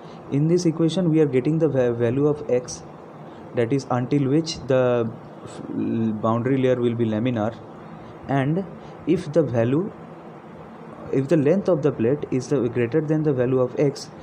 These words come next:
which is determined from the above equation, the thickness of the boundary layer will keep increasing in the downstream direction. Therefore, the thickness of the boundary layer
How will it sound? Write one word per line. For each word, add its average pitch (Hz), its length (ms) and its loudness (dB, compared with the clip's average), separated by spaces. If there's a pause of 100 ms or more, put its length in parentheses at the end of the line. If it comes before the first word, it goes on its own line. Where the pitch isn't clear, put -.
(180)
which 120 160 -4
is 127 100 -2
determined 131 460 0
from 135 160 -2
the 127 100 0
above 120 160 0
equation, 127 440 0
the 113 80 0
thickness 160 360 -2
of 143 160 0
the 131 80 2
boundary 117 380 -2
layer 107 280 2
will 113 220 0
keep 147 220 -4 (120)
increasing 131 560 -2 (420)
in 127 180 2
the 135 140 2 (300)
downstream 123 540 0 (160)
direction. 104 540 -4
Therefore, 147 340 -2
the 160 160 0
thickness 143 420 0
of 131 140 0
the 139 60 2
boundary 123 380 2
layer 151 280 4